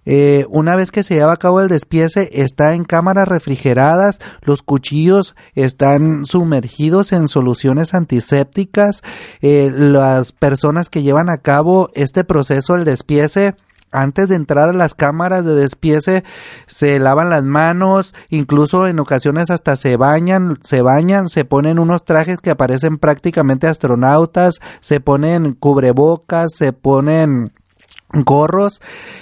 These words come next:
y guantes. Se lleva bajo condiciones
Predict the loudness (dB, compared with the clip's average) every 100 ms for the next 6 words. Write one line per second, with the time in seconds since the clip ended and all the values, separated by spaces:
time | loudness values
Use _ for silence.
0 | -18 -4 0 0 -2 -6 -4 0 0 0
1 | -6 -10 -12 -16 _ _ _ _ _ -4
2 | -2 0 2 2 0 -2 -2 -2 -2 -2
3 | 0 0 0 -2